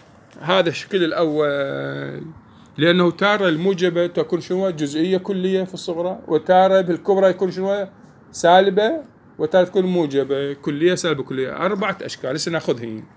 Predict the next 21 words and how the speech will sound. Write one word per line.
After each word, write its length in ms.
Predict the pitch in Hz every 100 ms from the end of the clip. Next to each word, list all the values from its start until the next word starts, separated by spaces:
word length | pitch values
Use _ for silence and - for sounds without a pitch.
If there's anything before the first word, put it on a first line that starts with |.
| - - - - -
أقسامهم. 760 | 180 - 226 247 233 135 104 - - _ _ -
إذا 640 | 175 170 175 175 180 180
توفر 800 | 180 180 175 175 143 - 180 175
الشكل 520 | 170 - 185 - 175
الأول 760 | 175 - - 208 220 226 226 220
على 440 | 160 170 170 170
شروط 500 | - 170 175 175 175
الإنتاج 1120 | 175 175 170 165 - 170 196 208 214 208 196 -
العامة 760 | 170 165 - 185 202 175 151 151
والخاصة 1080 | 147 147 143 - 160 160 160 - 214 240 277 - - - -
به 340 | 156 160 226 226
تكون 540 | 165 - 185 151 135
أقسامه 720 | - - - 165 165 151 131 131
المنتجة 640 | 127 170 196 190 202 196 -
أربعة. 560 | 175 120 104 110 113 107 117 120 120 127 - - - -
هالشروط 260 | 147 175 170
اللي 120 | 151
ذكرناهن، 760 | 151 151 147 151 175 185 202
موجبة 440 | 190 156 139 139 139
الصغرى، 580 | - - 170 190 190 196
كلية 400 | 196 151 143 139